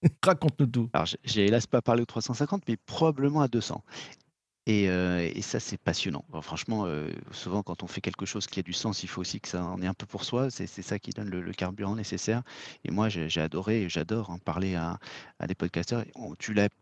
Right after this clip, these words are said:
Speaker 2: tu l'as dit toi-même, ce sont quand même des gens qui sont passionnés, ça se ressent. Euh, il y, il y a, euh, il y a une qualité, euh, d'échange qui est, qui est très rapide et qui est, euh...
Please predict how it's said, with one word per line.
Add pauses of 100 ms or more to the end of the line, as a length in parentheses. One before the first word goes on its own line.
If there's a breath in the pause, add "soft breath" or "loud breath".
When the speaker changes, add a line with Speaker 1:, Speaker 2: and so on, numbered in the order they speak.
Speaker 2:
tu
l'as
dit
toi-même,
ce
sont
quand
même
des
gens
qui
sont
passionnés,
ça
se
ressent. (500 loud breath)
Euh,
il
y,
il
y
a,
euh,
il
y
a
une
qualité,
euh,
d'échange
qui
est,
qui
est
très
rapide
et
qui
est,
euh...